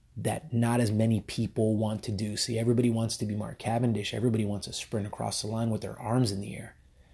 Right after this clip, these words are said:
But who wants to be the fourth guy in that lead-out train that eight kilometers from the line just pops off the group, does their job, and then they limp in four minutes behind?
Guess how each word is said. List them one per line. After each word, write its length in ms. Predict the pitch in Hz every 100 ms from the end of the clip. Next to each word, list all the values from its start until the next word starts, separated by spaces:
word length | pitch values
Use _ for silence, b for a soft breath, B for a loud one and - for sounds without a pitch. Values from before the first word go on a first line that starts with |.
| b -
But 120 | 98
who 120 | 123
wants 340 | 131 131 123
to 80 | -
be 180 | 110 117
the 100 | 101
fourth 440 | - - 117 110
guy 200 | 131 117
in 120 | 113 107
that 220 | 104 104
lead-out 380 | 120 120 107 -
train 380 | 110 101 110
that 160 | 107 - b b b b b - _ _ - _ -
eight 200 | 131 127
kilometers 520 | - 117 117 107 101
from 180 | - 110
the 80 | 104
line 500 | 110 113 107 104 95 b b -
just 200 | - - - - - - -
pops 360 | - 107 - 110
off 220 | 107 -
the 60 |
group, 440 | 98 117 120 117 - _ 107
does 280 | 110 110 95
their 160 | 104
job, 440 | 101 113 110 104 101
and 160 | 113 107
then 140 | 107
they 140 | 107 104
limp 360 | 107 107 95
in 160 | 113 104
four 300 | - 110 104
minutes 280 | 104 104 -
behind? 500 | - 113 110 110